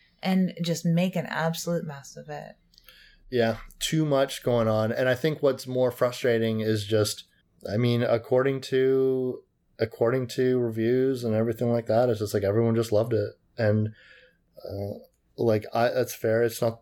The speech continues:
Speaker 2: like I said, it's not the worst thing in the world. And I'm sorry if you like this movie, but I, I just, uh,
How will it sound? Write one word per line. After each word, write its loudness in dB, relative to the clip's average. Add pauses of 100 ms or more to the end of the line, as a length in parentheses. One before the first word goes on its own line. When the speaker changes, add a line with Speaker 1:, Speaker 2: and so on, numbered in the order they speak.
Speaker 2:
like 0
I -2
said, 2
it's -10
not -4
the 2
worst 2
thing 0
in 0
the -2
world. 2
And -2
I'm -8
sorry 2
if -2
you 0
like 0
this -2
movie, 2
but 2
I, 0
I 0
just, -2
uh, 2